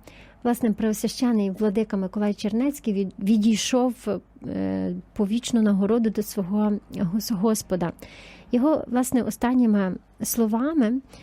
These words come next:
було тепле звернення до Матері Божої неустанної помочі. І, власне, це згромадження, оці редактористі, має особливе почитання до, до Матері Божої неустанної помочі, до якої завжди мав велике синівське і гаряче довір'я, як до, як сина.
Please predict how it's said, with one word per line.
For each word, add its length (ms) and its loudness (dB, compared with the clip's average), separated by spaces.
було 220 4
тепле 560 0
звернення 540 0
до 140 0
Матері 440 0
Божої 360 0
неустанної 640 2
помочі. 640 0
І, 40 -4
власне, 300 2
це 220 0
згромадження, 800 2
оці 200 0
редактористі, 640 -2
має 200 4
особливе 580 0
почитання 680 0
до, 300 -2
до 220 -4
Матері 320 0
Божої 360 0
неустанної 440 -2
помочі, 540 -4
до 80 2
якої 320 2
завжди 340 0
мав 180 2
велике 440 0
синівське 640 -4
і 80 0
гаряче 480 0
довір'я, 520 0
як 120 -2
до, 160 -4
як 200 -2
сина. 420 -2